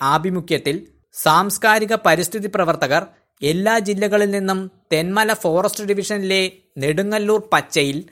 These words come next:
ഇപ്പോഴും എത്താറുണ്ട്. സംസ്ഥാന വനം വന്യജീവി വകുപ്പ് മന്ത്രിയുടെ നേതൃത്വത്തിൽ ഈ വർഷത്തെ വനോത്സവ സമാപന സമ്മേളനവും ഇവിടെ നടന്നു. ഇവിടെ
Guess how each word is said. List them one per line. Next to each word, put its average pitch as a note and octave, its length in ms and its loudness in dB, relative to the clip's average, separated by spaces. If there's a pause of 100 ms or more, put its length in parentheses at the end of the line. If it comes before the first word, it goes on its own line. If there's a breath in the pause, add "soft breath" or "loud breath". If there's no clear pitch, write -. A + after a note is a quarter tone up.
(160 soft breath)
ഇപ്പോഴും G#3+ 500 2 (100)
എത്താറുണ്ട്. D3+ 640 2 (320)
സംസ്ഥാന G3+ 680 2
വനം F3+ 360 2
വന്യജീവി G3+ 560 0
വകുപ്പ് G3+ 340 -2
മന്ത്രിയുടെ F#3 500 0
നേതൃത്വത്തിൽ D3 600 -4 (300)
ഈ D#3+ 180 -2
വർഷത്തെ G#3+ 500 -2
വനോത്സവ F#3+ 580 0
സമാപന G3 460 2
സമ്മേളനവും E3 640 0 (280)
ഇവിടെ F3 280 0
നടന്നു. B2 420 -2 (280)
ഇവിടെ G3+ 360 0